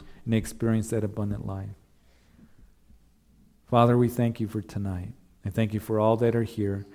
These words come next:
I pray that as we just worship, Lord, for a few more moments, that you would continue to minister to our hearts.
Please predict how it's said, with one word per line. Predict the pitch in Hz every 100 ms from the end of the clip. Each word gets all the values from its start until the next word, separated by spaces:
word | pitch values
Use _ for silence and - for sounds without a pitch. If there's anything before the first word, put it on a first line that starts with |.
| - -
I | 113
pray | - 123
that | 123 113
as | 110 117
we | 123
just | 131 131 131
worship, | 120 120 123 - 98 92 -
Lord, | 101 98 98 101 - - -
for | - 120
a |
few | 113 117
more | 113 110
moments, | 110 110 104 101
that | 117
you | 113 117
would | 117
continue | 117 113 135 127 117
to | 107
minister | 110 113 - 107
to | - 107
our | 98
hearts. | - 104 98 -